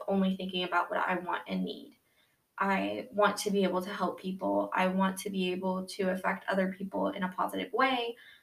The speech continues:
but I can't do that unless I feel okay, both mentally and physically. So I'm learning to take more time for myself and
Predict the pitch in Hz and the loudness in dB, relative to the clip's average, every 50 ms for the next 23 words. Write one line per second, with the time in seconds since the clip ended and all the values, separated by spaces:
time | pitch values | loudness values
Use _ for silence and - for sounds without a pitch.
0 | _ _ _ _ _ _ _ - 190 196 214 - - 214 214 208 - - 214 196 | _ _ _ _ _ _ _ 0 4 4 6 8 6 6 4 4 0 0 0 0
1 | 190 - - 208 208 202 190 190 185 - - - - - _ _ _ _ _ - | 0 -2 -2 -2 -2 0 2 2 2 0 0 -2 -4 -10 _ _ _ _ _ 2
2 | 208 202 196 185 185 190 - - - 196 196 196 190 - 190 185 175 170 170 175 | 2 4 4 4 2 0 0 4 4 6 6 4 2 -2 -2 0 0 2 0 0
3 | 170 - - - 190 185 - - - 180 180 180 - - - _ _ - 185 185 | -2 -6 -6 -4 -4 -2 -2 -2 -4 -4 -6 -6 -8 -12 -18 _ _ -2 -2 -2
4 | 180 180 - - 196 196 - - 196 196 - 214 208 202 - - - - - - | -2 -2 -4 -4 -2 -2 -2 -2 -4 0 2 2 2 2 2 -4 -6 -8 -8 -8
5 | - - - - - - 190 185 175 160 - - - 196 190 185 185 185 185 185 | -6 -6 -6 -4 -2 0 2 2 2 0 -2 -2 0 0 2 4 4 4 4 4
6 | 185 180 180 180 180 - - _ _ _ _ _ _ _ _ _ _ _ - - | 4 2 0 -2 -4 -8 -14 _ _ _ _ _ _ _ _ _ _ _ -4 -2
7 | 202 196 - 262 277 269 269 214 196 190 190 - 190 - 190 190 - 208 208 - | -2 -2 0 0 0 0 2 2 2 2 2 0 -2 -4 -4 -4 -6 -6 -6 -6
8 | - - - - - - - - 208 - - - 202 196 196 185 190 - 196 196 | -6 -6 -6 -4 -2 -2 -2 -2 -4 -6 -10 -10 -6 -4 -4 -2 -2 -2 -4 -4
9 | 196 | -6